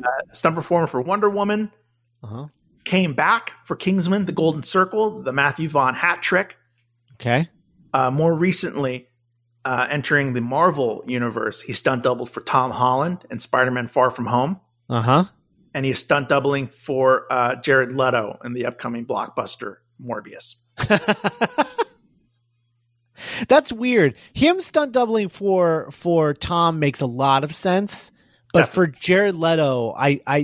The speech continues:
Speaker 2: that, that's baffling to me because they are not remotely shaped similarly at all.
Speaker 1: Yeah,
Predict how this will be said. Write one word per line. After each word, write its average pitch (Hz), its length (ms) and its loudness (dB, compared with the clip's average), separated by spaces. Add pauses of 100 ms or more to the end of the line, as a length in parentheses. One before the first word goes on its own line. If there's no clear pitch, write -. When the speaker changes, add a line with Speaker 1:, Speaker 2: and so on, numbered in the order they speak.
Speaker 2:
that, 156 380 2
that's 165 240 -2
baffling 117 500 -2
to 117 100 -4
me 104 140 0
because 104 240 -4
they 143 140 2
are 139 80 0
not 123 200 -2
remotely 117 500 0
shaped 107 300 0
similarly 95 540 -2
at 98 80 -2
all. 87 340 -2 (760)
Speaker 1:
Yeah, 113 440 -8